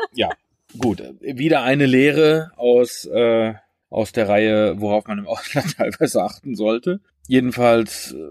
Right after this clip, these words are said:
w-, sind wir dann ent-, oder bin ich dann relativ enttäuscht aus dem Laden raus und dann hab ich gesagt, „Wir gehen jetzt mal irgendwo was essen“ und schauen uns halt noch ein bisschen so die Innenstadt an und dann,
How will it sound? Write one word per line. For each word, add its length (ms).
w-, 340
sind 140
wir 120
dann 140
ent-, 300
oder 220
bin 180
ich 160
dann 160
relativ 400
enttäuscht 420
aus 140
dem 160
Laden 260
raus 360
und 80
dann 140
hab 100
ich 80
gesagt, 240
„Wir 80
gehen 160
jetzt 160
mal 100
irgendwo 300
was 160
essen“ 340
und 680
schauen 300
uns 120
halt 140
noch 140
ein 80
bisschen 240
so 100
die 120
Innenstadt 440
an 420
und 200
dann, 320